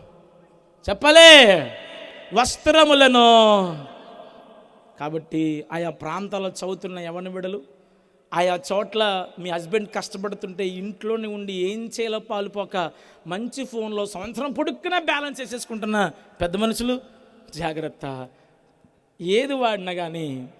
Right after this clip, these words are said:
పవిత్రతగా ఉండాలి. చాకుందా మీ ఇంట్లో? ఉల్లిపాయలు కోయచ్చు, చెప్పాలి, పీకలు కూడా కోసేయచ్చు. కత్తిపీటతోనండి వంకాయకి వెనకాల ఆ క-, పెట్టుకుంటుంది కదా హ్యాంగలర్,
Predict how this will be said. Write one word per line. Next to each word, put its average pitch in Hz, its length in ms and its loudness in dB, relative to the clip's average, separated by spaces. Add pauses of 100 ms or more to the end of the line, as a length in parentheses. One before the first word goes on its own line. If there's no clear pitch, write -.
(220)
పవిత్రతగా 180 880 -8 (600)
ఉండాలి. 127 240 -20 (1300)
చాకుందా 226 400 -6
మీ 226 140 -8
ఇంట్లో? 233 280 -12 (1800)
ఉల్లిపాయలు 175 560 -8
కోయచ్చు, 185 500 -12 (920)
చెప్పాలి, 170 340 -6 (760)
పీకలు 180 240 -14
కూడా 180 120 -10
కోసేయచ్చు. 156 440 -12 (1300)
కత్తిపీటతోనండి 226 1400 -10 (220)
వంకాయకి 220 520 -10
వెనకాల 208 340 -8
ఆ 196 300 -8
క-, 160 320 -12 (540)
పెట్టుకుంటుంది 190 380 -14
కదా 175 80 -14
హ్యాంగలర్, 170 400 -10